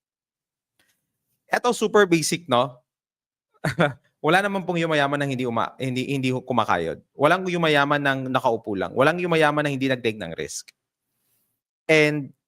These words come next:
ang problem kasi, kapag binenta mo ang network marketing opportunity mo, opportunity mo na madali lang,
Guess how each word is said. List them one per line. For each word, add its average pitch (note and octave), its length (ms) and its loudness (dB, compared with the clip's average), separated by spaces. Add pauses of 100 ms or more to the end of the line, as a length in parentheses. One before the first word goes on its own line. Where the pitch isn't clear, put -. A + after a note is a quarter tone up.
(140)
ang E3 160 2
problem A3 400 4
kasi, B2 400 2
kapag D#3 400 0 (320)
binenta F3+ 480 0
mo F#3 80 2
ang D#3+ 80 2
network E3 320 0
marketing D3 320 0
opportunity C3+ 480 -2 (160)
mo, C3 160 -4 (240)
opportunity D3 560 0
mo C3+ 80 4
na B2+ 80 4
madali A#2+ 400 2
lang, E2 320 -2